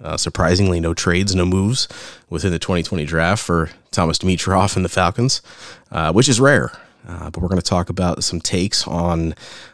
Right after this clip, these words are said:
uh, the picks we had, where they're gonna fit in, uh, when we think they're gonna start playing some ball, hopefully. Um,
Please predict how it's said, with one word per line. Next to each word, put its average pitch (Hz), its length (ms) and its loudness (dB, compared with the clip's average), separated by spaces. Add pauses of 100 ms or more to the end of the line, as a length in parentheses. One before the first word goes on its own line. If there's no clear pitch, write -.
(100)
uh, 82 220 -2
the 82 80 -2
picks - 260 0
we 131 120 6
had, 113 200 4
where 113 140 8
they're 117 80 8
gonna 104 160 4
fit 110 260 4
in, 113 240 4 (440)
uh, 71 240 -8
when 101 140 4
we 104 80 6
think 104 180 2
they're 98 100 4
gonna 95 140 4
start - 280 2
playing 110 240 4
some 82 180 -2
ball, 98 240 6
hopefully. 90 560 0 (600)
Um, 82 640 -2